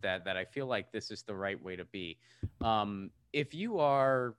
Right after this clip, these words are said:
you know, a left-leaning person, like, whatever that means to you, like, like, if you identify as a socialist, communist, anarchist, or, or just, like, lefty, or, or whatever label you wanna throw at it. But if you are a, a genuine, you know, leftist, a, a left person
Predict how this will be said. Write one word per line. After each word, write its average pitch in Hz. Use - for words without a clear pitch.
you 135
know, 98
a 95
left-leaning 107
person, 92
like, 107
whatever 139
that 117
means 95
to 90
you, 82
like, 85
like, 92
if 87
you 101
identify 95
as 92
a 92
socialist, 143
communist, 117
anarchist, 101
or, 92
or 90
just, -
like, 87
lefty, 107
or, 92
or 104
whatever 147
label 110
you 98
wanna 95
throw 92
at 87
it. 90
But 165
if 160
you 214
are 165
a, 139
a 123
genuine, 117
you 117
know, 90
leftist, 87
a, 87
a 95
left 113
person 101